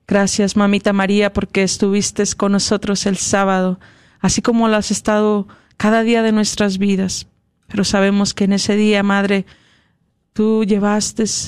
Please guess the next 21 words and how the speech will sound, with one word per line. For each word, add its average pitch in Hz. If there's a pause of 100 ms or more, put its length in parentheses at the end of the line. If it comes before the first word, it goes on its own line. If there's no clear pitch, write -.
(720)
a 202
muchas 240
de 208
nuestras 214
hermanas 208
a 202
los 196
pies 196
de 196
Cristo. 190
Gracias, 202
Madre 190
Santa. 190 (440)
Te 202
pedimos 214 (120)
tu 208
poderosa 208
intercesión 202
para 202
este 202
programa, 185